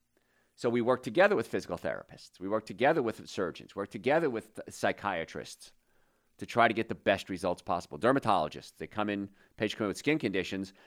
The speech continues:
They might treat them with medication or topicals, but we never get to the cause of the problem, which many times is a liver issue.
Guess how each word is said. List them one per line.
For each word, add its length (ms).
They 100
might 180
treat 180
them 100
with 140
medication 640
or 60
topicals, 680
but 200
we 100
never 200
get 140
to 60
the 80
cause 380
of 60
the 60
problem, 520
which 160
many 200
times 340
is 100
a 40
liver 280
issue. 200